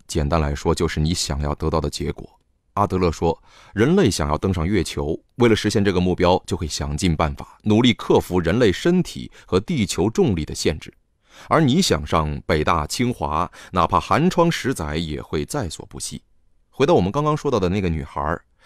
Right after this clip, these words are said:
她之所以表现得不可理喻，是因为她定错了目标。她认为要获得优越感，就是要报复母亲，这个目标决定了她的行为。即便她不再和男青年厮混，不再偷东西，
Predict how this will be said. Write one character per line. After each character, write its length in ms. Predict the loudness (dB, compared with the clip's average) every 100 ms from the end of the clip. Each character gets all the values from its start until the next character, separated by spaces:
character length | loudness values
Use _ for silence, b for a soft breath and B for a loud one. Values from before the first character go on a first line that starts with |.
| B
她 100 | -6
之 200 | -2 0
所 180 | 0 2
以 80 | 0
表 220 | 0 -2
现 140 | 0 0
得 60 |
不 160 | 0 -4
可 180 | -2 -6
理 120 | -4
喻， 220 | -6 -6 B B -4
是 140 | -2
因 100 | 2
为 160 | 2 0
她 100 | -6
定 260 | -4 0 0
错 200 | 0 -2
了 60 |
目 140 | -2 -4
标。 220 | -6 -8 -12 _ _ _
她 120 | -6
认 100 | -6
为 160 | -6 -12 B B B
要 240 | 2 4
获 200 | 4 2
得 100 | 2
优 220 | 2 2 2
越 140 | 0
感， 220 | -2 -12 -16
就 200 | -6 -4
是 120 | -2 -2
要 140 | -2
报 260 | 0 0 0
复 140 | -2
母 180 | -6 -6
亲， 200 | -12 -12 -14 _ _
这 120 | 0
个 60 | 0
目 160 | 0 0
标 180 | 0
决 220 | 0 0 0
定 140 | 0
了 80 | -2
她 120 | -4
的 80 | -6
行 260 | -4 -4
为。 180 | -4 -8 _ B B B
即 260 | -8 -2 2
便 160 | 2
她 160 | 2 0
不 240 | -2 -4 0
再 160 | 0
和 140 | 0 -2
男 220 | 0 0
青 180 | 0 0
年 180 | 0
厮 280 | -2 -2 -4
混， 180 | -2 -6 -6 -4
不 120 | 0
再 160 | 2
偷 200 | 0 -2
东 200 | -2 0
西， 220 | 0 -4